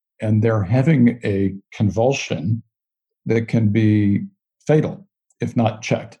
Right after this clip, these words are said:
But because they aren't presenting symptoms, like a seizure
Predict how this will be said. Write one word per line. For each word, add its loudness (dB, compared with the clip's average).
But -4
because 2
they 2
aren't 2
presenting 2
symptoms, 0
like -4
a -2
seizure 0